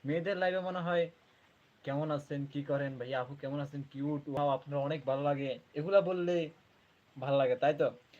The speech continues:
কিন্তু পুরুষেরা যখন লাইভ করে, কোনো হুজুর লাইভ করে বা কোনো ছেলে লাইভ করে, তখন লাইভে কাউকে দেখি না,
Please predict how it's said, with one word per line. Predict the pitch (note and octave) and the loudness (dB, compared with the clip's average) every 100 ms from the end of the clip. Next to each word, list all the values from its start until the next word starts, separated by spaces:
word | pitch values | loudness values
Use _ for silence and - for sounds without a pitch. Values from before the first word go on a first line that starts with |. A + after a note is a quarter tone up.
| _ - | _ -6
কিন্তু | A3 A3 G#3 E3+ _ _ | -2 2 0 -2 _ _
পুরুষেরা | D3+ F#3 F3 G3 | -4 -4 2 2
যখন | F3 F3 E3 | 2 0 0
লাইভ | D3 C#3+ | 0 2
করে, | E3+ D#3+ E3 - _ _ _ | 2 2 -2 -10 _ _ _
কোনো | C3+ C#3 | -6 -4
হুজুর | C3 C#3 C#3 | -4 -2 0
লাইভ | B2+ B2+ A#2+ | 2 2 0
করে | C3 B2 | -2 0
বা | A#2+ A#2+ | 0 -2
কোনো | A#2+ B2+ B2 B2 - - - - | -4 -6 -6 -8 -12 -20 -20 -8
ছেলে | C3+ C3 | -2 2
লাইভ | B2+ B2+ - | 2 0 0
করে, | C3 B2 | 2 4
তখন | C3 C3 | 2 -2
লাইভে | B2 A#2+ A#2+ | -2 -2 -2
কাউকে | B2+ B2 B2+ | 0 0 0
দেখি | A#2+ A#2+ | -4 -4
না, | A#2+ A#2+ | -8 -10